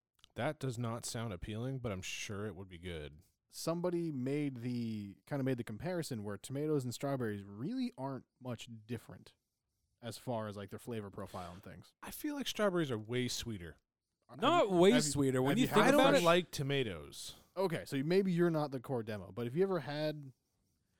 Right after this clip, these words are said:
Speaker 2: Keenan, have you ever <laughs> had a fresh tomato, like, off the vine?
Speaker 3: Oh, of course.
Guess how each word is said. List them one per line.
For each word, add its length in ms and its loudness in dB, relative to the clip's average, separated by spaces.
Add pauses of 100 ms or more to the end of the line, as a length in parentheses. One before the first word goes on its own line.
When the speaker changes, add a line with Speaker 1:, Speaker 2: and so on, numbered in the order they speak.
(260)
Speaker 2:
Keenan, 220 0
have 120 0
you 60 10
ever 280 8
<laughs> 40 -2
had 400 4 (420)
a 120 2
fresh 520 -4
tomato, 300 0
like, 140 -8
off 200 -6
the 80 -6
vine? 240 -4
Speaker 3:
Oh, 80 6
of 120 0
course. 360 6